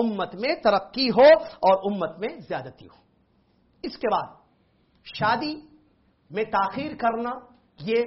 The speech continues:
بہت بڑی غلطی ہے۔ شادی میں تاخیر کرنا بہت بڑی غلطی ہے۔ علامہ محمد ابن صالح ابن عثیمین رحمہ اللہ کا فتویٰ ہے، وہ لڑکیاں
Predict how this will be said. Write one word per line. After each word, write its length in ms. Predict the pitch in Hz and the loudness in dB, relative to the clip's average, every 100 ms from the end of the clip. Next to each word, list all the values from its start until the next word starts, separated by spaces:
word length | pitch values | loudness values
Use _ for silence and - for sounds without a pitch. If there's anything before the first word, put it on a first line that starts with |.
| 233 190 | -4 -8
بہت 540 | 165 214 254 - 135 | -6 -4 -4 -8 -8
بڑی 200 | 180 233 226 | -8 -6 -8
غلطی 300 | 139 - - | -10 -10 -18
ہے۔ 80 | _ _ _ _ _ _ _ _ _ _ _ | _ _ _ _ _ _ _ _ _ _ _
شادی 320 | - 190 202 247 | -4 -2 0 0
میں 160 | 262 - - _ _ | -2 -4 -14 _ _
تاخیر 380 | 202 202 269 311 269 | -2 0 -2 -8 -6
کرنا 240 | 240 247 196 | -6 -6 -8
بہت 360 | 147 208 180 | -4 -4 -4
بڑی 180 | 165 202 127 | -8 -8 -6
غلطی 340 | 208 220 233 | -6 -6 -8
ہے۔ 100 | 240 269 - _ - | -10 -12 -18 _ -6
علامہ 340 | 202 208 202 | -2 -2 -4
محمد 340 | 208 226 220 | -8 -10 -10
ابن 120 | 185 190 | -10 -10
صالح 260 | 202 175 | -8 -8
ابن 100 | 160 | -10
عثیمین 420 | 147 147 190 226 | -16 -12 -8 -8
رحمہ 200 | 180 196 | -10 -12
اللہ 180 | 185 180 175 | -10 -10 -10
کا 80 | 160 | -14
فتویٰ 280 | 175 254 233 | -4 0 0
ہے، 100 | - - - _ _ | -2 -8 -18 _ _
وہ 140 | 156 226 | 0 0
لڑکیاں 460 | 214 214 208 214 | 0 -4 -6 -8